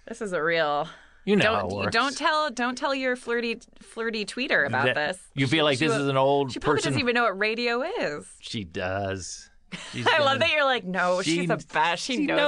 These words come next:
Speaker 2: knows
Speaker 1: what it
Speaker 2: me.
Speaker 1: is."
Speaker 2: She knows
Speaker 1: I wanna
Speaker 2: me.
Speaker 1: hear your D N A results. I wanna know
Speaker 2: All
Speaker 1: what
Speaker 2: right,
Speaker 1: you're
Speaker 2: here we
Speaker 1: made of.
Speaker 2: go. The, again, this is my D N A results. I'm
Speaker 1: They're from
Speaker 2: opening up,
Speaker 1: ancestry dot com.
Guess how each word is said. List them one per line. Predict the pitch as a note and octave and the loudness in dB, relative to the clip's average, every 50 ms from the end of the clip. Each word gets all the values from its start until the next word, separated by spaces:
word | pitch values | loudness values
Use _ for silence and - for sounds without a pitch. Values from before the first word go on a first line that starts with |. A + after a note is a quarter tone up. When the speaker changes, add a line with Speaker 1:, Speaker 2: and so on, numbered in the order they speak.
| D#4 | 2
Speaker 2:
knows | E4 F4 E4 - | 0 0 0 0
Speaker 1:
what | B3 A#3+ | 0 0
it | A3+ | 2
Speaker 2:
me. | A3+ A3+ G#3+ G3 E3+ C#3+ | 2 2 2 0 -2 -4
Speaker 1:
is." | - - - - - | -6 -12 -14 -8 -4
Speaker 2:
She | C4 C4+ C4 D4 D#4 | -4 -2 -2 0 0
knows | D#4 C4+ C#4 C#4 D4+ D#4 | 0 0 2 2 2 2
Speaker 1:
I | D4 - A3 | 2 2 2
wanna | A#3 C4 - - | 2 2 2 2
Speaker 2:
me. | - | 2
Speaker 1:
hear | F#4 E4 D4+ C#4+ | 2 0 0 0
your | C#4+ C4+ B3+ B3 | 2 0 0 0
D | G#3 A#3 A3 A3 | 0 0 0 2
N | G#3 F#3+ | 2 2
A | F#3+ F3+ | 2 0
results. | F3 E3+ E3 - - C3+ D3 - | 0 -2 -2 -4 -6 -8 -6 -6
I | - D#3+ | -4 0
wanna | F3 F3+ F3 F3+ | 0 0 2 4
know | B2 | 4
Speaker 2:
All | C3+ | 4
Speaker 1:
what | D#3+ | 4
Speaker 2:
right, | F#3+ G3+ F#3 | 4 4 4
Speaker 1:
you're | D#3+ D#3+ | 2 2
Speaker 2:
here | D#3 F3 | 2 4
we | G3+ G#3+ A3+ | 4 4 4
Speaker 1:
made | - A3+ | 4 2
of. | G3 C#3+ G#2 G2+ F#2+ | 2 2 0 -2 -6
Speaker 2:
go. | - _ - _ _ _ - - | -10 _ -20 _ _ _ -4 0
The, | B2 A#2 C3 B2+ | 0 0 2 2
again, | C3 C3+ D#3+ D3+ B2+ A2+ | 0 2 2 0 0 0
this | A#2+ B2+ C#3+ | -2 -4 -4
is | D3+ | -2
my | D3 D3 D3+ | 0 0 0
D | D3 D#3 D#3 D3+ | 2 2 0 0
N | C#3+ | 0
A | C3 A2+ G2+ | 0 -2 -2
results. | F#2+ F#2 F#2 G2 F#2 - - - - - - - - - - - _ _ | -4 -6 -8 -10 -14 -18 -20 -20 -20 -20 -20 -20 -20 -20 -20 -20 _ _
I'm | - A2+ | -2 0
Speaker 1:
They're | B2+ C#3+ F3+ | 2 2 2
from | F#3+ G3 | 4 2
Speaker 2:
opening | G3+ G3 G3+ G3+ | 2 4 2 2
up, | G3+ G3 | 2 2
Speaker 1:
ancestry | G3 G#3 G#3 - A3+ A3 - - A3 G#3 | 2 0 -2 -2 -4 -4 -2 -2 -2 0
dot | G3 F3+ F3 - | 2 0 0 -2
com. | - - F#3 F3 F3 F#3 G#3 A#3+ | -2 -2 0 2 2 2 0 -2